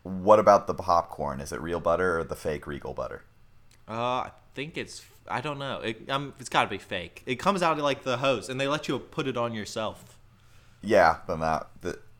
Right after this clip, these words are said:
Speaker 1: the, <laughs> they would not let real butter be sprayed by the average man.
Speaker 2: Yeah,
Speaker 1: 'Cause
Speaker 2: they
Speaker 1: that's
Speaker 2: could, that's
Speaker 1: such
Speaker 2: too
Speaker 1: an
Speaker 2: much power.
Speaker 1: expensive cost.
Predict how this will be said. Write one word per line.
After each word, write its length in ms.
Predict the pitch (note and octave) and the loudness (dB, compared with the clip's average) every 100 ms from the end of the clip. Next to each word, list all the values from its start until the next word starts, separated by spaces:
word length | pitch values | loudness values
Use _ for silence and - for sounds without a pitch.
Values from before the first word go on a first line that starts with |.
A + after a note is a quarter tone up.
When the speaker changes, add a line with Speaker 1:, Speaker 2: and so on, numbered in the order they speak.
| _ - | _ -2
Speaker 1:
the, 800 | A#2 A2+ A2 - F#3+ - F#3+ C#3 | 0 0 -2 -2 -2 0 -2 -2
<laughs> 40 | |
they 300 | C3 C3+ C#3 | 2 8 8
would 220 | C3 B2+ | 8 6
not 260 | G#2 A2 - | 8 8 8
let 260 | G#2 G2+ - | 8 8 6
real 300 | F2+ F#2+ F2+ | -2 2 4
butter 460 | E2+ E2 D#2 D#2 | 4 2 0 -2
be 360 | - E2+ D#2+ D#2 E2 | -6 -6 -6 -8 -8
sprayed 520 | - - F#2 E2+ D#2+ | -6 0 2 2 2
by 160 | D#2+ | 2
the 160 | D2+ D2 | 2 2
average 420 | D#2 D#2 C#2+ - | 2 0 -4 -8
man. 260 | D2 C2 C2+ | -8 -8 -8
Speaker 2:
Yeah, 340 | - G#2+ F2+ G2+ | -4 -4 -4 -6
Speaker 1:
'Cause 160 | G2+ | -2
Speaker 2:
they 80 | F2+ | 4
Speaker 1:
that's 120 | F#2 | 4
Speaker 2:
could, 60 | C#3+ | 4
that's 120 | B2 | 4
Speaker 1:
such 160 | A#2+ G#2 | 6 6
Speaker 2:
too 100 | C3 | 4
Speaker 1:
an 40 | |
Speaker 2:
much 100 | F#2+ | 0
power. 160 | G#2 A2+ A2 | 4 6 8
Speaker 1:
expensive 480 | F#2+ F#2+ F2 D2+ | 6 2 -2 -4
cost. 560 | - D#2+ D2+ D2 - - | 0 2 2 0 -4 -10